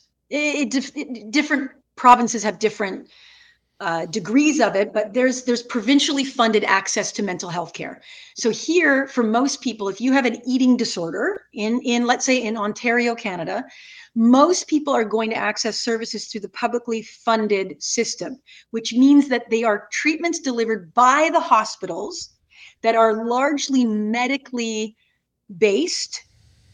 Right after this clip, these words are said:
and that rely heavily on C B T or F B T. They are group-based predominantly. I, I don't wanna, like, y-, there are some outpatient options for sure, but that's the first layer.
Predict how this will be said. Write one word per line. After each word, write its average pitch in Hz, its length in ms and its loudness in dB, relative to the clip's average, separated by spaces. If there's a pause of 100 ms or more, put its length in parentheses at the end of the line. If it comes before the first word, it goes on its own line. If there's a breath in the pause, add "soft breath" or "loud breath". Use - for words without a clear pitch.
(120)
and 233 240 4
that 226 180 -4
rely 233 280 -2
heavily 269 640 -4
on 208 520 -2
C 233 320 -4
B 226 160 -6
T 214 320 -4
or 202 180 -2
F 185 280 -6
B 180 140 -8
T. - 380 -12 (440 loud breath)
They 214 140 6
are 190 140 2
group-based 302 800 0
predominantly. 233 960 2
I, 233 200 0
I 208 80 -2
don't 226 160 0
wanna, 240 240 -2
like, 202 160 -4 (240)
y-, - 260 -10 (100)
there 233 200 2
are 240 120 8
some 262 340 2
outpatient 240 600 -2
options 208 560 -6
for 208 140 -6
sure, 165 480 -10 (480 soft breath)
but 214 120 -8
that's 269 260 4
the 302 120 -2
first 262 400 -2
layer. 208 460 -4